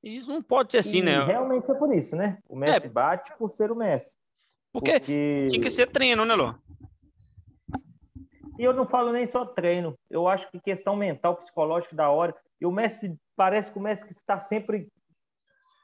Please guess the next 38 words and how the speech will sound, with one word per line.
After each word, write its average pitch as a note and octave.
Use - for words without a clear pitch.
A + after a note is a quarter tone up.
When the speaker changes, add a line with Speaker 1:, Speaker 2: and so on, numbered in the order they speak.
Speaker 2:
sempre G#3+
estressado E3+
nesses C#3
momentos. C#3
A C3+
gente D#3+
vê E3
pela F#3
Argentina, E3+
aqueles C#3
dois D3+
que D#3
ele C#3
perdeu C3+
também C3
na C3
Copa C#3
América. C#3+
Speaker 1:
Duas A3
final F#3+
seguidas, D3+
né? E3+
Speaker 2:
Em C#3
duas E3
finais D3
seguidas. D3
Speaker 1:
Aquele F3
Speaker 2:
Nos F3+
Speaker 1:
contra F3
o E3
Speaker 2:
dois, F#3+
Speaker 1:
Chelsea -
Speaker 2:
nas D#3+
Speaker 1:
também. E3
Speaker 2:
finais C#3+
contra C3
o A#2+
Chile. F3+